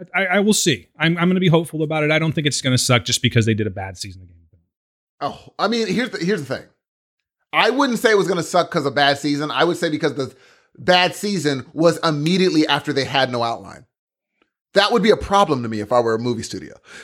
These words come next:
Speaker 2: I'd be like, "Oh, shoot. You guys can't come up with original ideas." Now I'm worried.
Speaker 1: See, after this movie, Steve, if they never did another one again, I'd be cool with it.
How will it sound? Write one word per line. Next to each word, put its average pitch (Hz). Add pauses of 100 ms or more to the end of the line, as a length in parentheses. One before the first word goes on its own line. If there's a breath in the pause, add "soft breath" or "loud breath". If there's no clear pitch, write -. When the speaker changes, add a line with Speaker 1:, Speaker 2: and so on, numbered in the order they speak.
(540 loud breath)
Speaker 2:
I'd 185
be 180
like, 160 (420)
"Oh, 196
shoot. - (280)
You 170
guys 202
can't 156
come 160
up 131
with 123
original 117
ideas." 127 (220)
Now 147
I'm 147
worried. 151 (240)
Speaker 1:
See, 208
after 240
this 240
movie, 220
Steve, 226
if 180
they 220
never 196
did 254
another 233
one 226
again, 214
I'd 202
be 185
cool 294
with 185
it. -